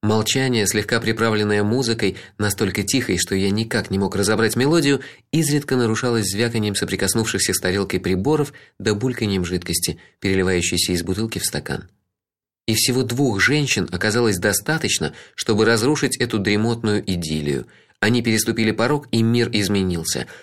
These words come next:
Сонное царство встрепенулось, как от поцелуя принца. Только это был не румяный сказочный статист на белом коне,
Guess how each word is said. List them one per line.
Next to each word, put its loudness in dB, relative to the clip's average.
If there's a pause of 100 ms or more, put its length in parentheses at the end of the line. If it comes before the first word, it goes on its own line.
Сонное 2
царство 2
встрепенулось, 0
как 0
от -6
поцелуя 0
принца. -4 (220)
Только 0
это 0
был 2
не 2
румяный 0
сказочный 0
статист -2
на 0
белом 0
коне, -2